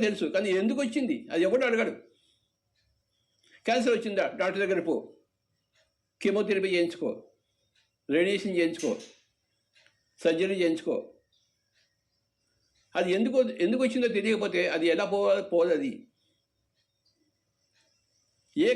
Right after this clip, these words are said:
కారణంతో అయితే క్యాన్సర్ వచ్చిందో దాని మీద మనం నీ-, నీళ్లు పోయాలి. ఒక నిప్పు ఉంది,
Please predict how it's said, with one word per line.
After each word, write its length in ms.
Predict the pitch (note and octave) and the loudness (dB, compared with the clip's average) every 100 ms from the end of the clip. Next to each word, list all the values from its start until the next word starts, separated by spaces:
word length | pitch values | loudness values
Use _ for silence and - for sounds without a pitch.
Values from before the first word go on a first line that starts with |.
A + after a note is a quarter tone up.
| A#3 | 2
కారణంతో 400 | G#3 B3 B3 A#3 | 0 0 0 0
అయితే 160 | A#3 G3 | 0 0
క్యాన్సర్ 280 | F#3+ G3+ G3+ | -2 -2 -2
వచ్చిందో 300 | F3+ E3 E3 D#3 | 0 2 2 2
దాని 180 | D3 F#3+ | 0 0
మీద 140 | G#3+ A3+ | 0 0
మనం 160 | G#3 F3+ | 0 -2
నీ-, 260 | E3+ - - D#3 | -2 -4 -10 -2
నీళ్లు 280 | D3+ F3 | 0 0
పోయాలి. 340 | D#3+ D3 B2 - - _ _ _ _ _ _ _ _ _ _ _ _ _ _ _ _ _ _ _ _ D3+ | 0 0 0 -4 -16 _ _ _ _ _ _ _ _ _ _ _ _ _ _ _ _ _ _ _ _ -2
ఒక 80 | C#3 | 2
నిప్పు 280 | F3 F#3+ A3+ | 2 2 2
ఉంది, 280 | F3+ C3 | 2 2